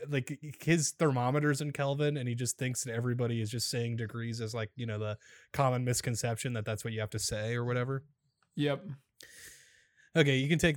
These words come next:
Speaker 1: you wanna take the next two?
Speaker 2: Uh, yeah, this one's from Gallo, who says three stars. Oh, who has, like, an, is that, like, an anonymous Matt? Or maybe
Speaker 1: Yeah.
Speaker 2: that's not.
Speaker 1: No, it's a
Speaker 2: Is
Speaker 1: guy,
Speaker 2: it?
Speaker 1: it's a, definitely a Guy Fawkes mask, but the guy in the Guy Fawkes, Fawkes mask is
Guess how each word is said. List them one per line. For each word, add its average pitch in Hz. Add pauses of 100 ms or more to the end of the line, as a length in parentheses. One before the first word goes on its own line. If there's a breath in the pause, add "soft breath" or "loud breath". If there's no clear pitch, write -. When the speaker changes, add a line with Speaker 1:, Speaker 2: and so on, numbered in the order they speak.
Speaker 1:
you 156
wanna 180
take 160
the 139
next 127
two? 135 (920 soft breath)
Speaker 2:
Uh, 156
yeah, 165
this 170
one's 233
from 151
Gallo, 139
who 135
says 139
three 147
stars. 135
Oh, 156
who 156
has, 196
like, 190
an, 160
is 139
that, 208
like, 220
an 170
anonymous 147 (120)
Matt? 170
Or 156
maybe 165
Speaker 1:
Yeah. 147
Speaker 2:
that's 127
not. 123
Speaker 1:
No, 175
it's 175
a -
Speaker 2:
Is 175
Speaker 1:
guy, 175
Speaker 2:
it? 240
Speaker 1:
it's 165
a, 180
definitely 214
a 196
Guy 170
Fawkes 143
mask, 135
but 135
the 127
guy 131
in 139
the 151
Guy 147
Fawkes, 143
Fawkes 151
mask 147
is 127